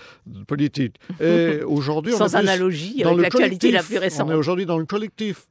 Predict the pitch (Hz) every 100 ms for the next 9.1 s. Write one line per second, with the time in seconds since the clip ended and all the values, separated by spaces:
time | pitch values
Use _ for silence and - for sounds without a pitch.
0 | _ - - 139 147 147 175 175 - 135
1 | 160 151 139 143 - 156 170 156 170 165
2 | 160 - 214 240 180 - - _ - 180
3 | 170 170 156 139 143 - _ - 127 165
4 | 202 - 180 180 156 170 165 143 147 135
5 | 135 240 175 131 135 123 143 - 160 151
6 | 131 127 131 - 127 - 147 135 120 143
7 | 208 302 - - - - 127 - 165 156
8 | 143 180 226 185 - _ - 175 180 175
9 | 143